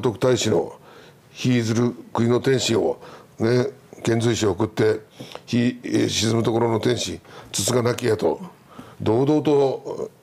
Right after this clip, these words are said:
やって激怒したっていうね、あの、隋の煬帝がね、というようなことを含めて、力がなくても、誇りだけはきちんと持って独立を保ってきた。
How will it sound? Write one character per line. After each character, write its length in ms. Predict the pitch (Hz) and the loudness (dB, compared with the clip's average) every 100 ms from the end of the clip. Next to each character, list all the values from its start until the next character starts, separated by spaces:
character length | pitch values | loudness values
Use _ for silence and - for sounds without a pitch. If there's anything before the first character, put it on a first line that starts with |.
| - | -8
や 140 | 113 117 | 0 0
っ 40 | |
て 120 | 131 | 0
激 240 | 107 123 107 | 0 0 0
怒 80 | - | 0
し 80 | |
た 100 | - | 0
っ 40 | - | -2
て 140 | - - | -2 -2
い 40 | |
う 40 | |
ね、 140 | 139 147 - - - | 0 -2 -8 -20 -8
あ 80 | - | -2
の、 460 | 98 104 98 - - | 0 0 0 -4 0
隋 160 | 117 | 2
の 80 | 101 | 2
煬 220 | 101 104 | 2 2
帝 160 | 104 104 | 2 2
が 140 | 104 | 2
ね、 180 | 101 165 - - - - - - - | 0 -2 -6 -20 -20 -20 -18 -18 -8
と 100 | - | 0
い 140 | 131 143 | 2 2
う 40 | |
よ 60 | 147 | 2
う 20 | |
な 60 | 113 | 0
こ 100 | 113 | 0
と 100 | 113 | -2
を 40 | |
含 240 | 90 147 156 | -2 0 0
め 80 | 143 | 0
て、 280 | - - - - - - - - _ - - | 0 -2 -6 -20 -20 -20 -20 -20 _ -14 -6
力 300 | - 156 165 | 0 2 4
が 100 | 160 | 4
な 120 | 175 | 2
く 80 | 180 | 0
て 100 | 139 | -2
も、 280 | 104 101 - - - | 0 -2 -6 -18 -8
誇 260 | 104 139 135 | -2 0 2
り 60 | |
だ 80 | 143 | 2
け 80 | 165 | 2
は 100 | 127 | 0
き 80 | - | 0
ち 140 | 135 | -2
ん 60 | 151 | 2
と 80 | |
持 120 | 127 117 | 0 0
っ 60 | |
て 280 | - - - - - - | 0 0 -2 -8 -14 -2
独 220 | 104 117 | 0 2
立 120 | 110 | 2
を 60 | 120 | 0
保 200 | 113 117 | 0 -2
っ 60 | 117 | -2
て 100 | - | -2
き 80 | |
た。 160 | - | -2